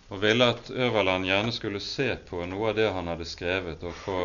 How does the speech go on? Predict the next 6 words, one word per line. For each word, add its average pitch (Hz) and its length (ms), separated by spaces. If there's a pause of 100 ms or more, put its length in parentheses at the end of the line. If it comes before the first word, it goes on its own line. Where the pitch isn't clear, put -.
(320)
hjelp 104 480
til 82 240
å 82 120 (1000)
eventuelt 98 720
å 90 140
utvikle 90 720